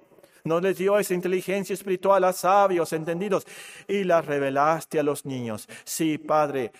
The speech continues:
porque así te agradó". Entonces la pregunta es, ¿por qué Dios no les abre entendimiento a todos ya? Y la respuesta es, porque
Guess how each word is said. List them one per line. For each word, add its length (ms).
porque 400
así 1000
te 120
agradó". 680
Entonces 400
la 160
pregunta 560
es, 320
¿por 260
qué 960
Dios 300
no 100
les 160
abre 160
entendimiento 540
a 40
todos 320
ya? 280
Y 60
la 140
respuesta 680
es, 720
porque 840